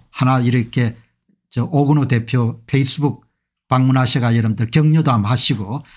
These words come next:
이거 그냥 탁 누르면 다운로드 쫙 받을 수 있습니다. 삼백오십일 페이지라. 그래서 저도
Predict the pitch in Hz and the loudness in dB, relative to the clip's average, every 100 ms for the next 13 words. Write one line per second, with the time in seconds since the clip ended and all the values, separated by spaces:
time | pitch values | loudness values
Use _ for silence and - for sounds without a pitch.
0 | _ 127 120 127 - _ 135 135 135 - | _ -2 0 0 -4 _ 0 2 0 -4
1 | - - 143 143 170 165 117 - 131 156 | -6 0 2 4 4 2 -2 -4 0 2
2 | 175 180 165 - - - - - _ _ | 2 0 -4 -4 -4 -4 -6 -8 _ _
3 | 117 113 139 113 - 104 101 101 _ - | -2 0 0 -2 -4 -4 -6 -10 _ -10
4 | - 135 123 104 - 120 110 123 107 110 | -2 0 0 -2 -2 -2 -2 -2 -4 -6
5 | - _ - - 170 160 | -14 _ -2 0 2 0